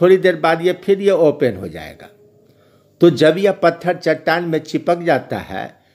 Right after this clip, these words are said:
तब वह धीरे धीरे इलोंगेट होते हुए एक हाइड्रा जैसी रचना बनाता है।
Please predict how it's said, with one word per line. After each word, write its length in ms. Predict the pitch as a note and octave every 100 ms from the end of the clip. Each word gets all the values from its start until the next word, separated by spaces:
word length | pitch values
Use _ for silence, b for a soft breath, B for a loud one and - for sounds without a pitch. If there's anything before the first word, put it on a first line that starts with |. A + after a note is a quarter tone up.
| _ -
तब 140 | F3+
वह 160 | F3 D3
धीरे 380 | C3 F3 F#3+
धीरे 320 | E3 D#3+ D#3 D#3
इलोंगेट 640 | D#3 C#3+ C#3 C#3 D#3 D#3
होते 340 | B2+ B2+ - D#3+
हुए 380 | C3+ C3 B2
एक 100 | B2+ G2+
हाइड्रा 480 | A#2+ B2+ B2 F3
जैसी 320 | D#3+ C3 G2 B2
रचना 380 | A2 A#2+ A#2
बनाता 460 | G#2 G2 E2+ E2 F#2+
है। 400 | E2+ G#2+ E3